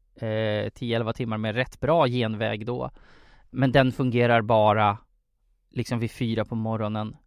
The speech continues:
Det som är bra är att, eh, det finns också väldigt mycket backup som någonting går fel, för att det går i princip i to-, i, i, i en timmes trafik, alla bussar på vägen, och de sitter ihop jätte, jättebra.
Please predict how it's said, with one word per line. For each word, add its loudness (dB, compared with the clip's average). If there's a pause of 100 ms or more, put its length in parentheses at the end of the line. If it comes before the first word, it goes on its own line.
Det 0
som -2
är 0
bra 4
är 4
att, -2
eh, 0
det -2
finns -2
också -2
väldigt 0
mycket -6
backup -6
som -8
någonting -4
går -8
fel, -4
för -4
att -2
det -6
går 0
i -2
princip -6
i -8
to-, -4
i, -2 (100)
i, -4
i -4
en -4
timmes -10
trafik, -6
alla -2
bussar -6
på -4
vägen, -2
och -4
de -2
sitter -8
ihop -6
jätte, -6
jättebra. 0